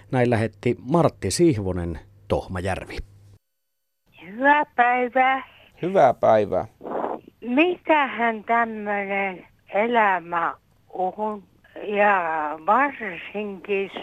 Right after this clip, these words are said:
Speaker 2: Suomessa?
Speaker 3: Hyvä
Speaker 2: Et
Speaker 3: kysymys.
Speaker 2: ihminen vanhenee, niin, niin sitten ei anneta hänelle apua kuin puoli tuntia kerran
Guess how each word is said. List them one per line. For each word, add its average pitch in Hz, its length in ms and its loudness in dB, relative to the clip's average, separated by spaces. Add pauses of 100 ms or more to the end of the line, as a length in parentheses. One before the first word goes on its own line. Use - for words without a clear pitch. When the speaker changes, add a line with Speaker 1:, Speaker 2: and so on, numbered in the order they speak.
(100)
Speaker 2:
Suomessa? 147 1800 -8 (600)
Speaker 3:
Hyvä 135 220 -2
Speaker 2:
Et 110 80 -6 (140)
Speaker 3:
kysymys. 113 480 -4 (720)
Speaker 2:
ihminen 262 720 0
vanhenee, 175 960 -2 (840)
niin, 269 280 2
niin 269 260 0
sitten 285 380 0
ei 240 280 2
anneta 240 640 2
hänelle 220 680 2 (180)
apua 214 440 0
kuin - 220 -18 (120)
puoli 277 640 2
tuntia 214 760 -2 (220)
kerran 240 540 2